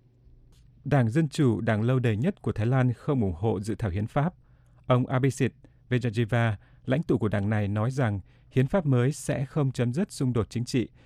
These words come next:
đã ảnh hưởng đến Thái Lan trong thập niên qua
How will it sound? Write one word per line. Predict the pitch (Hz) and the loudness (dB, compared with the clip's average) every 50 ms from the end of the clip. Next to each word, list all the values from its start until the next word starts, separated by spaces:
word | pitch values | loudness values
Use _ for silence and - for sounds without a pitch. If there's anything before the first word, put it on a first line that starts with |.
| - - - | -20 -12 -4
đã | - 160 | -2 0
ảnh | 151 107 | 0 0
hưởng | 95 110 117 104 90 92 | 2 2 0 0 0 -2
đến | 101 107 113 120 | -2 -2 -2 0
Thái | - 123 | 0 0
Lan | 127 135 131 127 120 117 - - - - - - | 0 2 2 2 0 -2 -4 -12 -20 -20 -8 -2
trong | - 131 123 | -2 -2 0
thập | - 120 107 | 0 -2 0
niên | 110 117 117 | 0 0 0
qua | - - 127 120 117 113 | 0 0 0 2 2 0